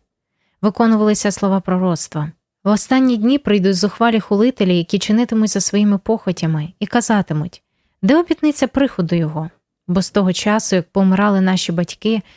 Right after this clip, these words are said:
від початку творіння все залишається без змін».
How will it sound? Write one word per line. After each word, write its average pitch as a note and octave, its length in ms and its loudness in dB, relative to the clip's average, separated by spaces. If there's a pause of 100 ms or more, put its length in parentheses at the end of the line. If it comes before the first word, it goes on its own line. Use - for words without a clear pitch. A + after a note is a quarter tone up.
(220)
від G3+ 120 0
початку C4 480 0
творіння A#3 500 2
все A3 320 2
залишається F3+ 720 0
без E3+ 200 -2
змін». E3 380 0